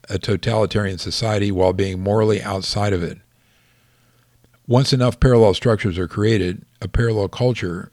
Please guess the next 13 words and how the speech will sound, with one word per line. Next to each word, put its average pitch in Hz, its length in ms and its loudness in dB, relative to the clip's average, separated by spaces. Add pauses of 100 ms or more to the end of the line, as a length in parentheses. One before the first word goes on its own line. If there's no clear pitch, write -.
is 90 200 -6
born 104 340 -4
that 90 140 -6
functions 120 500 -6
as 92 160 -6
a 92 40 -10
sanctuary 101 580 -4
of 87 120 -8
sanity 101 460 -6
within 92 280 -6
the 95 80 -10
totalitarian 95 920 -8
world. 92 400 -4